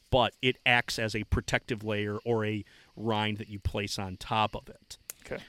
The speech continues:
Speaker 1: That allows the moisture to wick out from that. I, again, opened that up, and it is. I, I had to cut the bones out, and I had to take that rind off, but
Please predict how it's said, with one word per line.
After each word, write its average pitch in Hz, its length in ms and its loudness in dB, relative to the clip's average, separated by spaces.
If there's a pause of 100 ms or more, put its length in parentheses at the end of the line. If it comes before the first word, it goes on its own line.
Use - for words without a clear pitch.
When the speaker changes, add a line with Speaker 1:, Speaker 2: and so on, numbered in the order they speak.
(280)
Speaker 1:
That 123 160 6
allows 120 380 6
the 113 80 -2
moisture 117 420 0
to 104 60 -4
wick 110 280 -2
out 117 220 2
from 131 300 0
that. 135 240 -6 (320)
I, 123 180 12
again, 117 300 4
opened 131 320 6
that 123 200 6
up, 110 280 2
and 117 120 0
it 117 100 2
is. 120 280 6
I, 107 340 2
I 107 80 -8
had 110 100 0
to - 60 -8
cut - 180 -2
the - 60 -2
bones 135 360 0
out, 131 260 2 (440)
and 120 100 0
I 110 60 4
had 110 100 4
to 104 60 -6
take - 220 -2
that 120 120 2
rind 110 320 0
off, 101 280 -2
but 104 180 0